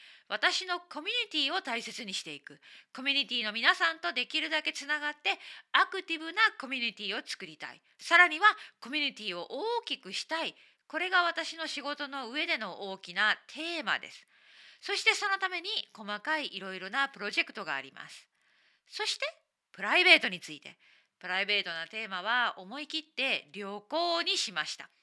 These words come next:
でも正直これはね、テーマを作ってみたけど、実現できるかもう今から心配です。つまりね、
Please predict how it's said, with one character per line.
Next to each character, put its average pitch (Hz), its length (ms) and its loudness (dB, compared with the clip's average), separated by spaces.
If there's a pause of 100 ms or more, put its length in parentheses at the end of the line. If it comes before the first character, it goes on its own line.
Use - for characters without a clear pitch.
(320)
で 180 180 -2
も 156 160 -12
正 214 380 -6
直 240 520 0
こ 180 140 -8
れ 156 100 -4
は 139 140 -6
ね、 202 200 0 (380)
テ 339 100 -4 (140)
ー 381 40 -4
マ 349 100 2
を 285 100 0
作 - 200 -6
っ - 20 -2
て 339 180 -4
み 415 100 -6
た 415 140 0
け 330 220 -4
ど、 392 100 -4 (520)
実 202 320 -8
現 190 160 -10
で 165 100 -12
き 226 120 -14
る 240 100 -14
か 185 360 -4
も 233 160 -10
う 190 60 -6
今 277 200 -8
か - 120 -4
ら 220 120 -2
心 269 280 -4
配 302 180 -2
で 294 100 -4
す。 - 140 -14 (380)
つ 226 100 -8
ま 190 120 -2
り 156 100 -8
ね、 285 220 0